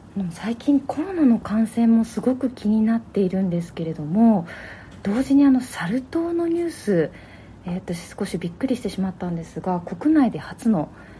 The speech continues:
感染者が確認されたという報道を聞いて、あの、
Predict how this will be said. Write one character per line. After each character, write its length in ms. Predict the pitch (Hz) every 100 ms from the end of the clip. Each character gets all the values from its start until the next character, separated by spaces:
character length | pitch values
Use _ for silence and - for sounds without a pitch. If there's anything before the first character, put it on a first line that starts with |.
| -
感 240 | - 214 202
染 400 | - 202 202 196
者 180 | - 175
が 100 | 165
確 220 | - 180
認 160 | 180
さ 140 | 175 180
れ 80 | 170
た 120 | 175
と 120 | 170
い 60 | 160
う 20 |
報 260 | 156 165 160
道 120 | 170
を 280 | 160 170 175 - - - -
聞 100 | 170
い 40 |
て、 260 | 170 165 165 - - - - - -
あ 80 |
の、 160 | 165 170